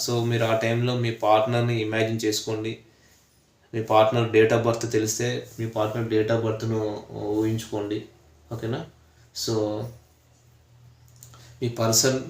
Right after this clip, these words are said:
మీ పర్సన్ ఫేస్, మీ పర్సన్ నేమ్, మీ పర్సన్ date of birth తెలిస్తే మీరు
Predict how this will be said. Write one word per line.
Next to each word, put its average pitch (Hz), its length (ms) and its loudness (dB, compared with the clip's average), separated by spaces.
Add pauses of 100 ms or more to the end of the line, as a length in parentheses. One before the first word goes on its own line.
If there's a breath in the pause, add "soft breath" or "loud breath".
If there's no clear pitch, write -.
మీ 127 120 -4
పర్సన్ 117 560 -2 (500)
ఫేస్, 120 340 2
మీ 123 160 -2
పర్సన్ 113 460 0
నేమ్, 113 320 0
మీ 117 80 -2
పర్సన్ 110 400 -2
date 107 260 2
of - 100 -2
birth - 240 -6
తెలిస్తే 120 420 -4 (460 loud breath)
మీరు 110 420 0